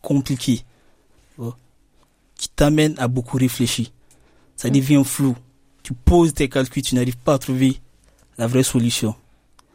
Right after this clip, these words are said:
Speaker 1: C'est ça le flou.
Speaker 2: D'accord. Et, euh, et par exemple, euh, quand tu parles d'ambition, est-ce que tu peux nous dire un petit peu si t'as envie, euh, c'était quoi tes ambitions,
Speaker 1: Non, la
Speaker 2: comment
Speaker 1: première
Speaker 2: ici ?
Speaker 1: ambition, c'est d'abord de quitter là-bas. C'était la première ambition, tu vois.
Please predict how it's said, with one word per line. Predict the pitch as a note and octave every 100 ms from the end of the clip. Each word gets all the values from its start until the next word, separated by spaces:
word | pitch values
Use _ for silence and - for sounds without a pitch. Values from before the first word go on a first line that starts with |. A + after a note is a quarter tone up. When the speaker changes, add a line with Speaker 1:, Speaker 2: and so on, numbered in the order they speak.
| _ _ -
Speaker 1:
C'est | - A#2+
ça | C3
le | B2+
flou. | - A#2 A2+ _ _ _ _ _ _ _ - -
Speaker 2:
D'accord. | G3+ F#3+ F#3+ - _ -
Et, | G3+
euh, | G3 F#3+ F#3+ G3 -
et | F#3+
par | F#3+ F3+
exemple, | F3+ F3+ G#3 - F3+
euh, | E3+ E3 E3 E3+ F3 _ _ _ _ _
quand | - - -
tu | - -
parles | G3+ G3
d'ambition, | F#3+ F#3 F3 G3
est-ce | D3+
que | G3+
tu | -
peux | - F#3
nous | F#3 F3+ F3+
dire | E3+ F#3+ F3+
un | F3+
petit | E3
peu | - A#3
si | -
t'as |
envie, | F3 F3 F3 A3+ - -
euh, | F3 E3+ E3+
c'était | - -
quoi | E3+ G3 G3
tes | G3 F3+
ambitions, | E3+ E3 - -
Speaker 1:
Non, | G#3
la |
Speaker 2:
comment | G3+ F3+
Speaker 1:
première | A3+ G#3+
Speaker 2:
ici ? | F#3
Speaker 1:
ambition, | E3+ - F3
c'est | D3 C3+
d'abord | C3+ C#3 D#3 C#3+
de | B2
quitter | - C#3 C#3
là-bas. | B2+ A#2+ A#2+
C'était | A#2+ D3+
la | B2+
première | B2+ C3+ B2+
ambition, | A#2 A#2 - G#2+
tu | -
vois. | A2